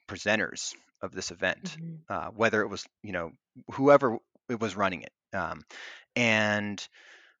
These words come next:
Speaker 1: uh, I had the Grassroots Gravel name, and I knew what I felt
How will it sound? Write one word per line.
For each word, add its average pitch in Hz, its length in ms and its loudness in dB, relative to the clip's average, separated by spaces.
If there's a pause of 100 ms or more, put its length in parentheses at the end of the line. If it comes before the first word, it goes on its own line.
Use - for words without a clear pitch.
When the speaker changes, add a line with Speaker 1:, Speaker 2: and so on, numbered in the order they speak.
(260)
Speaker 1:
uh, - 340 -2 (1700)
I 104 640 4
had 131 360 6
the 135 80 2
Grassroots 117 500 4
Gravel 98 320 4
name, 98 580 -4
and 101 140 -2
I 90 100 2
knew 123 380 2
what 101 320 0 (280)
I 107 380 8 (100)
felt 76 420 -4